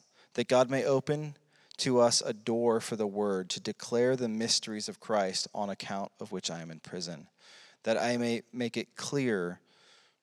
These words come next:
which is how I ought to speak. Walk in wisdom towards outsiders, making the best use of your time. Let your speech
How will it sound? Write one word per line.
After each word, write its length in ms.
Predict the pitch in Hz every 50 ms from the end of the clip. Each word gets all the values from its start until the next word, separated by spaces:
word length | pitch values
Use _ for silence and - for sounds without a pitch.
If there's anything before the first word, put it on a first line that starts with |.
| _ _ _ _ _ _ _ _ _ _ _ _ _ _ _ _ _ _ _ _ _ _ _ _ _ _
which 180 | - 117 -
is 120 | 117 107 -
how 280 | - 117 113 113 110
I 140 | 98 101 98
ought 180 | 98 95 92 -
to 60 | -
speak. 460 | - - - - 92 85 69 - - - - _ _ _
Walk 320 | 107 113 117 120 - -
in 140 | 135 127 117
wisdom 460 | 123 123 127 120 - - 127 120 120
towards 280 | 113 - 120 110 104 -
outsiders, 840 | 64 95 104 - - - 107 95 95 87 80 73 73 - - - - _ _ _ _ _ _ _ _ _ _ _ _ _ _ _ _ - - -
making 320 | 101 113 120 120 - 135 131
the 80 | 123
best 340 | 117 101 127 123 120 - -
use 360 | 127 117 123 135 143 139 -
of 140 | - - 127
your 120 | 127 127 123
time. 420 | - - 135 117 110 101 92 95
Let 140 | 107 117 120
your 140 | 127 127 113
speech 540 | - - - 135 135 139 135 - - -